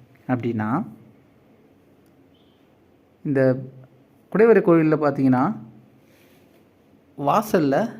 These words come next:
ரெண்டு காவலர்கள் இருப்பாங்க. சிலை அமைக்கப்பட்டிருக்கும்.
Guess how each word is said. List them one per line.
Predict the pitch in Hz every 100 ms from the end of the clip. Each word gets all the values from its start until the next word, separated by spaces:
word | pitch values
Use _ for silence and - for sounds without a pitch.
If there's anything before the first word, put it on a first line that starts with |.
| -
ரெண்டு | 147 170 202 -
காவலர்கள் | 170 226 247 196 165 143
இருப்பாங்க. | 139 123 110 - - _ _ _ _ _
சிலை | - 160 180 214 - -
அமைக்கப்பட்டிருக்கும். | 151 143 143 127 - - -